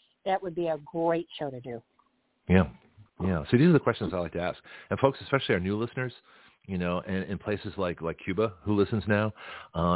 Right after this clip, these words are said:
Speaker 2: and some of the, you know, all the, we have Muslim countries, we have Turkey, you know,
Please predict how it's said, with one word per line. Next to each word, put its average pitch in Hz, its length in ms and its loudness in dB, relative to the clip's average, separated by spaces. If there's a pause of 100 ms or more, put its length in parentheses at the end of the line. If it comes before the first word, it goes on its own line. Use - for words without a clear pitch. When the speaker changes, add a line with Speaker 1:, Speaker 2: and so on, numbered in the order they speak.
Speaker 2:
and 87 180 2
some 95 100 6
of 92 60 6
the, 87 320 8
you 98 100 4
know, 85 280 2
all 90 160 6
the, 92 460 2
we 98 100 2
have 85 100 4
Muslim 85 260 2
countries, 92 260 0
we 92 80 2
have 71 120 -4
Turkey, 92 340 -2 (440)
you 95 120 0
know, 69 160 0